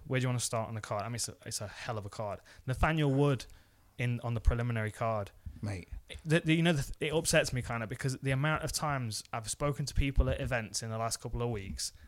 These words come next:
Speaker 1: and they've got no idea he's fighting. Like, I'm, I'm gonna speak to the U F C 'cause p-, then people need, he needs to be marketed better. Like, we need to, we need to know about these European fighters on the card in Europe.
Speaker 2: I
Speaker 1: Like
Speaker 2: think
Speaker 1: Peter Yan as well,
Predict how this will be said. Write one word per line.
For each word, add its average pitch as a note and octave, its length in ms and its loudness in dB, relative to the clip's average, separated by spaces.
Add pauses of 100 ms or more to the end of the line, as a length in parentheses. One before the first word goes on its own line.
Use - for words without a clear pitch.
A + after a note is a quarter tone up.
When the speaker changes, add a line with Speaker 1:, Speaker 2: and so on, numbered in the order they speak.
(140)
Speaker 1:
and A2+ 140 -6
they've A2 100 -6
got - 140 -14
no G#2+ 220 -4
idea G2+ 300 -4
he's G2+ 120 -6
fighting. G2 480 -8 (1000)
Like, A2+ 140 -4 (340)
I'm, C#3 180 0
I'm D#3 100 0
gonna C#3 120 2
speak A#2 220 -4
to - 60 -18
the A#2 80 -6
U A2+ 60 -2
F G#2 80 -4
C A2 160 -4
'cause A2 180 -6 (320)
p-, - 140 2
then C#3 300 0
people D#3 360 0
need, C#3 220 -2 (120)
he - 160 -4
needs E3+ 180 0
to - 60 -6
be C3 60 -2
marketed B2 520 -4
better. G2+ 360 -6 (140)
Like, A#2+ 200 -2
we C#3 180 -2
need C#3+ 180 -2
to, A#2+ 200 -2 (240)
we C#3 80 2
need D3 120 2
to B2+ 80 -2
know C3 140 4
about A2 220 0
these A#2 160 -4
European G#2+ 360 -2
fighters G#2+ 320 -4
on G#2 100 -8
the G2 60 -10
card G#2 400 -4
in A2+ 160 -8
Europe. G#2 460 -8 (300)
Speaker 2:
I - 40 -2
Speaker 1:
Like - 80 -2
Speaker 2:
think C#3+ 120 8
Speaker 1:
Peter F#3 240 8
Yan F#3+ 300 -2
as D#3 120 -4
well, F3+ 340 2